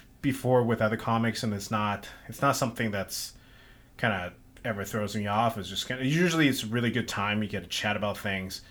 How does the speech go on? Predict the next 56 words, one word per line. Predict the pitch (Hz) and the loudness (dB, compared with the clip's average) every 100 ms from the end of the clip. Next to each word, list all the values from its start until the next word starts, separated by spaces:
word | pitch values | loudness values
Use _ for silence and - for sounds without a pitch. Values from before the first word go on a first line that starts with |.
| - - - - - - | -20 -20 -20 -20 -10 2
And, | 131 127 127 131 | 4 4 6 8
um, | 127 123 131 - - - | 8 8 2 -6 -8 4
you | |
know, | 156 | 4
before | 175 - 254 | 6 8 10
I | 214 | 12
hop | 185 180 | 10 8
in | 151 | 2
the | |
car, | - - 123 110 | 2 6 6 6
you | 110 | 4
know, | 110 110 | 0 0
one | 110 127 127 | 0 2 2
of | |
the | 120 | 2
promoters | 139 117 110 110 107 | 2 4 4 2 0
and | 110 | -2
other | 98 110 | -4 -4
comics | 110 104 104 - | -2 0 -2 -4
were | |
telling | 92 104 104 | -4 -2 -2
me, | 101 | -2
"Hey, | 107 107 | -4 -4
D's | 110 107 107 | -4 -4 -2
gonna | 110 | -2
bring | 98 104 | -2 -6
up | 101 | -6
some | 95 | -6
stuff | - - 127 123 - - - - - - | -6 2 4 4 2 -12 -20 -20 -20 -2
in | 117 110 | 0 0
the | |
car. | 110 - 113 110 107 | 0 6 10 10 8
He's | 104 92 | 2 -4
gonna, | 95 92 90 | -6 -8 -10
you | 113 | -10
know, | 95 90 - | -8 -8 -4
talk | 117 107 | -2 -2
about | 104 101 | -4 -6
some | 95 104 | -4 -6
things." | 101 98 101 98 | -4 -4 -4 -4
And, | 107 101 - - | -4 -4 -8 0
you | 135 | 4
know, | 135 135 - - - 185 - - - 190 - - - | 4 2 -14 -20 -16 -18 -18 -18 -10 -10 -10 -20 0
I | 151 | 2
think, | 147 214 214 - | 4 4 4 2
I | 180 | 4
don't | 196 | 8
know | 180 | 8
if | 151 | 8
they | 135 127 | 6 4
think | - 131 117 | 2 -2 2
I | 123 | 2
was | 107 104 | 2 0
gonna | 104 | -2
be | 98 | -4
worried, | 95 131 143 143 | 2 6 8 6